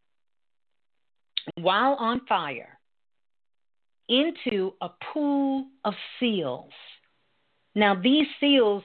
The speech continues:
were man-eating seals, they say, but Thecla didn't care, and she jumped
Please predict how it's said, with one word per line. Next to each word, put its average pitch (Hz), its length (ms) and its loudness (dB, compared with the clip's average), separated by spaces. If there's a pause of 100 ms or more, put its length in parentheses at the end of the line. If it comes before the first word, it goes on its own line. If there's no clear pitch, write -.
(340)
were 196 180 -4
man-eating 196 880 -6 (140)
seals, 135 380 -12 (240)
they 135 260 -12
say, 127 320 -16 (840)
but 180 220 -10
Thecla 208 440 -2
didn't 170 460 -8
care, 135 400 -6 (1080)
and 180 160 4 (100)
she 165 200 0 (260)
jumped 214 300 0